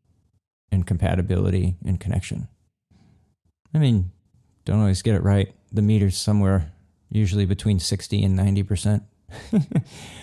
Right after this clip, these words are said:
But occasionally, when it hits a hundred,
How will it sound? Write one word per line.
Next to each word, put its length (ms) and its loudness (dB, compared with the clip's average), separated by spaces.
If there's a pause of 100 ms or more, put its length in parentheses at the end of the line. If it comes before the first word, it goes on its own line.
(1200)
But 540 2
occasionally, 720 4 (300)
when 140 4
it 100 4
hits 180 2
a 80 2
hundred, 400 4